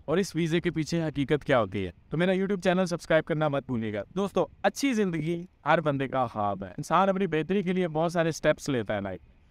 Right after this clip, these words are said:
और आजकल जो ट्रेंड चल रहा है, क्योंकि कनाडा जो है एक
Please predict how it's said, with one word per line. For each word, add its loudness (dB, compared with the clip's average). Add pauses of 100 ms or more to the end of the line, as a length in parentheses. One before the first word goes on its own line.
(120)
और 4
आजकल 4
जो 0
ट्रेंड 0
चल 2
रहा 2
है, 0
क्योंकि -2
कनाडा 2
जो 0
है 0 (140)
एक -2